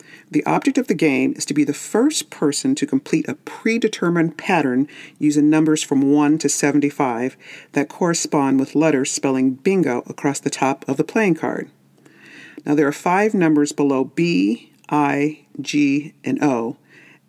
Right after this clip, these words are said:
and only four under the letter N, which contains a free spot in the middle.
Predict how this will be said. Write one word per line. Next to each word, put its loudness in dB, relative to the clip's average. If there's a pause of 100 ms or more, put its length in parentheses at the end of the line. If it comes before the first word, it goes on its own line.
and 2
only 4
four 0
under 2
the -2
letter 0
N, 0 (500)
which -2
contains 2
a -2
free -2
spot -4 (100)
in 2
the 2
middle. -4